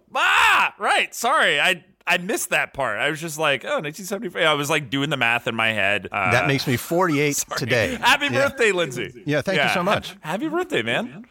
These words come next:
Speaker 2: Yeah, thank you.
Speaker 1: Thanks,
Speaker 2: Um,
Speaker 1: thank you for joining me on your birthday. You should be taking today off. You know, it's Friday. Have a long weekend.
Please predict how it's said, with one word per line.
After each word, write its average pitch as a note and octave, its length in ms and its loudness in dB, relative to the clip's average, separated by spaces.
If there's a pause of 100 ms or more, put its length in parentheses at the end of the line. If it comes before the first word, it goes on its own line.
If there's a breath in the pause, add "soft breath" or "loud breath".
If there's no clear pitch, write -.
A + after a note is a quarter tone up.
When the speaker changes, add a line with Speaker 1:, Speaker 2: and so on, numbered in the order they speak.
(480 loud breath)
Speaker 2:
Yeah, G3+ 200 2
thank A#3+ 200 0
you. G2+ 240 -2
Speaker 1:
Thanks, D3+ 160 4
Speaker 2:
Um, C3 220 4
Speaker 1:
thank A#3+ 160 2
you F4+ 80 2
for C4+ 80 0
joining A#3+ 300 0
me G#3 140 -2
on A#3 120 0
your E3 80 0
birthday. D#3+ 380 -2
You C3 140 -4
should G3+ 120 -8
be F#3+ 80 -12
taking D#3+ 320 -8
today D3+ 260 -2
off. B2 600 -2
You D#3+ 100 -2
know, B2+ 120 2
it's A#2 120 -4
Friday. C#3+ 580 0
Have A#2+ 220 -12
a C#3+ 40 -8
long B2 260 -2
weekend. B2+ 420 -4